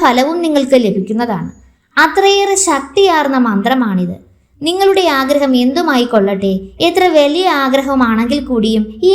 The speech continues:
മന്ത്രം ജപിക്കുന്നതിലൂടെ സാധിച്ചു കിട്ടുന്നതാണ്. അതായത്, ഈ മന്ത്രം ജപിക്കാൻ തുടങ്ങുമ്പോൾ തന്നെ നിങ്ങളുടെ മുൻപിൽ അതിൻ്റെ മാറ്റങ്ങൾ കണ്ടു തുടങ്ങുന്നതാണ്.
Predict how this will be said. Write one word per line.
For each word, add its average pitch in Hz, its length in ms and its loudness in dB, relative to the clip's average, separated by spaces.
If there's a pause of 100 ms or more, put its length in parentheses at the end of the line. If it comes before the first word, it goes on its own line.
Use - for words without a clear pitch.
മന്ത്രം 277 400 0
ജപിക്കുന്നതിലൂടെ 233 760 -2 (100)
സാധിച്ചു 208 480 -4
കിട്ടുന്നതാണ്. 180 580 -4 (520)
അതായത്, 311 460 2
ഈ - 20 0 (100)
മന്ത്രം 277 380 0
ജപിക്കാൻ 240 440 0
തുടങ്ങുമ്പോൾ 254 560 0
തന്നെ 233 280 0
നിങ്ങളുടെ 240 420 0
മുൻപിൽ 208 340 0 (420)
അതിൻ്റെ 359 360 2
മാറ്റങ്ങൾ 302 400 0 (120)
കണ്ടു 269 280 0
തുടങ്ങുന്നതാണ്. 202 680 0